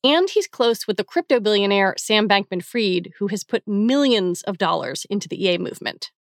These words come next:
First off, it, it always strikes me that it's a lot of dudes, um, but I, it can often feel <sighs> like a way to justify focusing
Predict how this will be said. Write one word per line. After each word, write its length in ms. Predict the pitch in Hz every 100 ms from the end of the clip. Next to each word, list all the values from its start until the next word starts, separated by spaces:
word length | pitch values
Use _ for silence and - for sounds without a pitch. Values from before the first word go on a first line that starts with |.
| _ _ _ _ -
First 160 | 277 -
off, 180 | 175
it, 140 | 185 - -
it 100 | 170
always 320 | 156 151 151 _
strikes 340 | - 165 143 -
me 100 | 247
that 160 | 190
it's 220 | 262 277 247
a 40 |
lot 200 | 175 156
of 100 | 220
dudes, 460 | 190 123 233 - - -
um, 400 | 202 185 185 - - 190
but 120 | 240 240
I, 80 | - _ _ -
it 120 | 269 _ _ _ _
can 260 | - 330 294 - -
often 580 | 320 415 - 349 285
feel 840 | 254 - - 214 196 190 175 165 160 - - - - - _ _ _ -
<sighs> 180 | - - - - _ _ _ _ _ -
like 280 | 240 277 302
a 100 | 294
way 400 | 240 262 285 311
to 180 | - 262
justify 1120 | 190 214 208 - 208 - 175 170 165 160 156
focusing 880 | - - 214 202 220 - 190 175 175